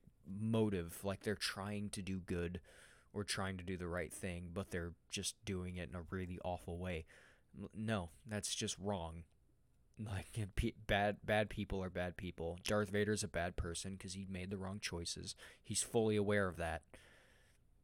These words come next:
And there was another TikTok I saw recently. This is the thing I was only gonna touch for a second. I saw a very similar TikTok about Homelander from The Boys.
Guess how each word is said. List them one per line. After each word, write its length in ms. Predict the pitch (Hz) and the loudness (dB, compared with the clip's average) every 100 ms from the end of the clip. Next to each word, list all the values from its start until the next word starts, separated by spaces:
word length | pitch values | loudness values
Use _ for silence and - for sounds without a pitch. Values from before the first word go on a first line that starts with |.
| _ - | _ 0
And 160 | 110 | 6
there 80 | 123 | 8
was 140 | 127 | 8
another 300 | 113 113 120 | 6 6 4
TikTok 480 | 110 - 98 101 92 | 2 -2 -2 -4 -2
I 60 | 90 | -2
saw 180 | 90 92 | -2 -2
recently. 560 | 87 95 - 85 87 | 0 0 0 -4 -4
This 260 | 85 98 - | -2 4 4
is 80 | 95 | 2
the 100 | 90 | -4
thing 240 | - 90 | -4 -4
I 80 | 87 | -4
was 120 | 85 | -4
only 160 | 90 87 | -4 -4
gonna 100 | 82 | -4
touch 240 | - 95 | -4 -6
for 120 | - | -6
a 80 | - | -6
second. 420 | - 90 95 104 - - _ - | -4 -4 -4 -6 -8 -18 _ -8
I 120 | - 107 | 0 4
saw 300 | - 123 110 | 8 8 8
a 40 | |
very 300 | 95 104 127 | 8 6 8
similar 380 | - 131 127 120 | 8 6 6 4
TikTok 600 | - 131 - 95 92 - | 4 0 2 2 0 -2
about 360 | - 104 104 - | -4 0 0 2
Homelander 540 | - 139 113 98 95 104 | 4 6 4 2 2 2
from 240 | 117 113 | 0 -2
The 60 | 113 | 2
Boys. 540 | 123 123 101 92 - | 4 4 4 4 2